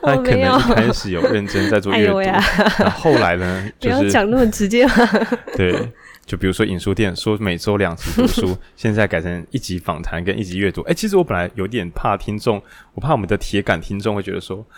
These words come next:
Speaker 2: 哈，说好的每周两集截然不同的知识呢，怎么会变？
Speaker 1: 也是知识啊，那两集也是，
Speaker 2: 我本来担心，
Speaker 1: 都是知识。
Speaker 2: 但是后来发现说，我们跟外面的鹏鹏一起录的那一集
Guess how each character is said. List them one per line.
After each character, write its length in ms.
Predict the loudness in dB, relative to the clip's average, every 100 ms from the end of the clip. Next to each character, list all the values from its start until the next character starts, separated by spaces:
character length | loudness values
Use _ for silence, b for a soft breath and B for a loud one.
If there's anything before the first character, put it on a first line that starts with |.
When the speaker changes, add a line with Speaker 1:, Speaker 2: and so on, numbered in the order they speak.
| B -18
Speaker 2:
哈， 320 | -10 -8 -8
说 200 | -6 -4
好 140 | -4
的 100 | -4
每 160 | -4 -2
周 160 | 0
两 140 | 0 -2
集 260 | -2 -6
截 220 | -8 -4 -2
然 120 | 0
不 60 |
同 120 | -2 -2
的 40 |
知 220 | -4 -10
识 160 | -6 -4
呢， 100 | -4
怎 140 | -4
么 80 | -6
会 80 | -2
变？ 80 | 0
Speaker 1:
也 40 |
是 120 | 0
知 160 | -2 -2
识 140 | 2
啊， 80 | 4
那 140 | 4
两 160 | 4 2
集 120 | -2
也 80 | -6
是， 160 | -6 -6 -10 _
Speaker 2:
我 120 | -4 0
本 160 | 2
来 160 | 2 0
担 180 | 0 0
心， 140 | 0 -4
Speaker 1:
都 40 |
是 0 |
知 0 |
识。 60 | -2
Speaker 2:
但 140 | 0
是 40 | 2
后 120 | 2
来 80 | 2
发 120 | 2
现 100 | 0
说， 200 | 0 0
我 40 | 0
们 140 | -2
跟 220 | -2 0
外 160 | 0 0
面 180 | -2 -4
的 180 | -4 -4
鹏 220 | -4 -4
鹏 140 | -4
一 40 | -4
起 120 | -2
录 180 | -2 0
的 120 | 0
那 100 | -2
一 60 |
集 260 | -4 -8 -14